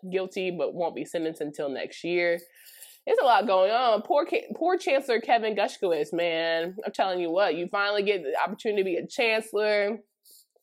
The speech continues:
You thinking everything's gonna be good. You got all the scandal from sports behind you. Bubba has, you know, assured you that there ain't gonna be no more shoe selling. There's not gonna be any more parties on boats. No more, you know, Louis Vuitton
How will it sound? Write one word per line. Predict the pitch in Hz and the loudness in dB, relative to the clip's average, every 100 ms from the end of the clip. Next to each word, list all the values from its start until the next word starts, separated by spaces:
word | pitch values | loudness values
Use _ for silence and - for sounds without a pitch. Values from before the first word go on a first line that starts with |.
| - | -6
You | 220 | 0
thinking | 214 202 | 2 4
everything's | 190 185 175 185 | 4 2 0 -2
gonna | 180 165 165 | -2 -2 -2
be | 151 175 - | -4 -8 0
good. | 233 226 220 214 202 190 | 2 4 4 4 4 2
You | 180 | 0
got | 180 160 156 | 0 0 0
all | 180 | 0
the | - | -4
scandal | - 196 190 185 180 | -6 -2 2 2 2
from | 139 | -4
sports | 139 - - 233 208 - | -10 -8 0 2 2 -2
behind | 131 - - 370 262 247 247 226 | -4 -4 -4 0 2 2 -2 -2
you. | 226 226 226 - - _ 185 | 0 0 0 -6 -20 _ -2
Bubba | 202 196 208 | 0 2 2
has, | 190 165 208 | 2 2 0
you | 254 | -2
know, | 170 | 0
assured | 123 - - 220 208 196 | 0 -2 -2 0 0 0
you | |
that | 185 | 0
there | 180 196 | 2 0
ain't | 196 | 0
gonna | 185 | -2
be | 180 | -2
no | 165 | -4
more | - - 92 | -6 -6 -8
shoe | - - 294 | -8 -4 -2
selling. | 294 - 233 226 220 214 208 | -2 0 0 2 0 0 0
There's | 208 | 0
not | 202 180 | -2 -2
gonna | 175 | -2
be | 170 | -4
any | 165 | -4
more | 165 139 - | -4 -4 -4
parties | - 311 254 240 220 | -2 2 4 4 0
on | 202 139 151 | -2 -4 -6
boats. | 226 277 247 226 156 - - - - - | 0 2 4 2 0 -12 -20 -20 -20 -6
No | 220 | -2
more, | 196 170 - 160 - | -2 -4 -8 -12 -4
you | 214 | 0
know, | 156 | 0
Louis | 170 202 202 | 4 4 4
Vuitton | 196 214 202 - | -4 -4 -6 -6